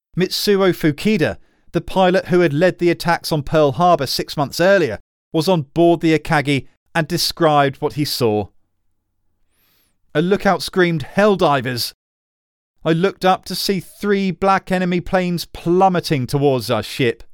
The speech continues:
Our machine guns fired frantic bursts at them, but it was too late.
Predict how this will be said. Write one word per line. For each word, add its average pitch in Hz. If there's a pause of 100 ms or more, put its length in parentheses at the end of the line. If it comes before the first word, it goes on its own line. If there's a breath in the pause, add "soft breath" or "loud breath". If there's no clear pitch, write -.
(680)
Our 170
machine 180
guns 175
fired 170
frantic 165
bursts 156
at 151
them, 139 (440)
but 180
it 180
was 165
too 165
late. 143